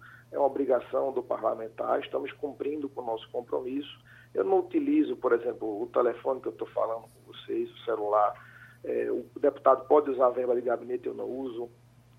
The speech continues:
Refeições, o deputado pode pegar a nota e receber restituição. Combustível, aluguel de escritório, divulgação de mandato, uma série de outros itens. O deputado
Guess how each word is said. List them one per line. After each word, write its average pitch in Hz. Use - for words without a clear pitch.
Refeições, 147
o 123
deputado 127
pode 131
pegar 120
a -
nota 117
e 113
receber 120
restituição. 123
Combustível, 135
aluguel 147
de 123
escritório, 127
divulgação 139
de 135
mandato, 120
uma 196
série 202
de 196
outros 180
itens. 123
O 151
deputado 147